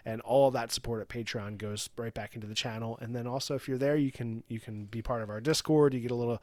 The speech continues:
you know, behind the scenes talking and chatting and more personal setting there, which is really interesting, um, as well as just the other, other benefits. And all that stuff goes back into the channel. So if you are supporting us there, thank you so much. We really appreciate the, that. And on that note,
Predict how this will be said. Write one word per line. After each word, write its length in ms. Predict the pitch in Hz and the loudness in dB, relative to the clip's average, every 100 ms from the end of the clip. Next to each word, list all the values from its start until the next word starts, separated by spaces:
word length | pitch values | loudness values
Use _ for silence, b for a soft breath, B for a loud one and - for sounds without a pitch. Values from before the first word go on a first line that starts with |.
| B B B | B B B
you 80 | 135 | 2
know, 80 | 120 | 4
behind 260 | 120 139 | 2 2
the 60 | 127 | 2
scenes 320 | - 131 117 | 2 0 0
talking 400 | 135 127 - 127 | 2 2 0 -4
and 100 | 113 | -2
chatting 480 | - 120 123 123 117 | 0 0 0 -2 -2
and 80 | 113 | -2
more 160 | 117 113 | -2 0
personal 420 | 131 120 127 113 | -2 -2 -4 -4
setting 420 | - 117 113 110 | -2 -2 -2 -4
there, 220 | 113 110 | -4 -4
which 140 | 107 117 | -6 -8
is 100 | 104 | -6
really 180 | 107 | -6
interesting, 440 | 107 - - 107 107 B B B B - | -6 -8 -8 -8 -10 B B B B -10
um, 200 | 95 92 | -10 -10
as 140 | - | -8
well 140 | 95 | -8
as 100 | 95 - | -6 -6
just 160 | 101 - | -6 -8
the 100 | 90 | -10
other, 160 | 95 107 | -10 -8
other 180 | 110 101 | -8 -8
benefits. 560 | 101 98 - 101 - | -8 -8 -10 -6 -4
And 220 | 123 120 - | -4 -4 -4
all 220 | - 175 156 | 6 8 8
that 160 | 131 | 4
stuff 240 | - 135 - | 2 0 2
goes 180 | 135 | 0
back 260 | - 113 - | 0 -4 -6
into 140 | 104 | -8
the 80 | 101 | -6
channel. 380 | - 101 - 104 | -8 -8 -14 -8
So 300 | - 107 95 b b - | -6 -6 -8 b b -8
if 120 | - | -4
you 140 | 139 - | -2 4
are 160 | 143 | 6
supporting 400 | - - 156 143 | 6 2 2 2
us 80 | 131 | 0
there, 240 | - 127 120 | 2 2 2
thank 240 | 120 113 | -4 -8
you 40 | |
so 160 | 107 117 | -8 -6
much. 380 | 110 107 - 110 | -6 -6 -8 -8
We 120 | 101 | -8
really 180 | 98 95 | -10 -12
appreciate 420 | - 92 - - | -14 -14 -14 -14
the, 160 | - - - | -14 -16 -18
that. 180 | - - - _ - - B B B B B B B | -20 -20 -20 _ -12 -12 B B B B B B B
And 100 | 135 | 4
on 120 | 151 | 8
that 200 | 151 165 | 8 8
note, 280 | 180 196 | 10 10